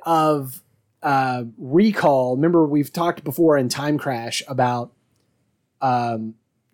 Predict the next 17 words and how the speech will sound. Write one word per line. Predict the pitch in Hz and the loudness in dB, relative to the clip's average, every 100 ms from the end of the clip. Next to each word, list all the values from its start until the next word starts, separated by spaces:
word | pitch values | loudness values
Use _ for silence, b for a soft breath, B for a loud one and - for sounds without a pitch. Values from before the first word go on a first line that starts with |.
| 147 | 0
whenever | 156 185 220 | 2 4 4
you | 196 | 2
have, | 190 - | 2 0
actually, | 220 285 - 208 175 | 0 2 2 4 4
it | 185 | 4
wasn't | 175 247 180 | 2 2 0
just | 160 | 0
Time | 190 262 | 0 0
Crash. | - 123 113 - - | 0 -2 -4 -12 -14
We | 139 202 277 | 0 2 4
talked | 185 147 | 2 0
about | 147 131 | 0 0
it | |
in | 131 123 117 | -2 -6 -8
Ca-, | 147 165 | -10 -8
Time | - 135 120 | -4 -4 -2
Crash, | 127 123 | -4 -6